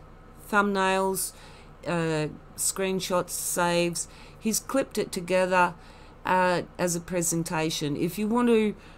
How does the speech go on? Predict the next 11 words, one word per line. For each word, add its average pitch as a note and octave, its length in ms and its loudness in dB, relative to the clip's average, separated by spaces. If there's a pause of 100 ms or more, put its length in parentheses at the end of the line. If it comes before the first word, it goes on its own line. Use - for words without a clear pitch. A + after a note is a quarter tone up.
(140)
really A#3 380 6
explore F#3 500 2
the F3 160 -2
information E3 800 -2
that D#3+ 180 0
is D#3+ 180 -2
presented, F#3 680 -4 (680)
uh, E3+ 280 4 (120)
you F3 200 0
need D#3+ 260 2
to D#3+ 320 -2